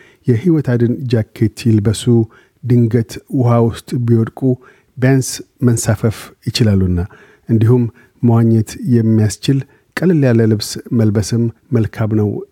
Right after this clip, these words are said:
በማለት ይመክራሉ። አክለውም፣ አንዴ የአሳ መጥመጃ ስፍራውን መርጠው ከተደላደሉ በኋላ፣ ጥቂት ቆም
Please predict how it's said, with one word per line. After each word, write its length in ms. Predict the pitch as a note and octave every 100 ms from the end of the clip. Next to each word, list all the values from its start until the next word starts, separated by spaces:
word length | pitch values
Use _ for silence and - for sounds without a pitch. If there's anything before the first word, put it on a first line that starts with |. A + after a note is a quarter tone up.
| -
በማለት 460 | A2+ G2+ G#2+ G2+ - G#2+ G2 - _ _
ይመክራሉ። 560 | A#2+ G#2 - G2 - G#2 G2+ - -
አክለውም፣ 440 | A#2 - C3 B2+ A2+ - _ F3+
አንዴ 260 | B2 B2 B2 C3 -
የአሳ 320 | B2+ A2+ - A2+ A2 -
መጥመጃ 500 | A#2 B2 - A2 G#2 A2 G#2+ -
ስፍራውን 680 | - A2+ - A#2 A2 G#2+ A2+ - A#2
መርጠው 440 | G2+ - - A2+ G#2
ከተደላደሉ 800 | - - G#2+ G#2+ G#2 F#2+ A2+ G2+ G#2+ -
በኋላ፣ 400 | A2+ - - B2+ B2+ - - -
ጥቂት 340 | - C3 - - - -
ቆም 220 | - B2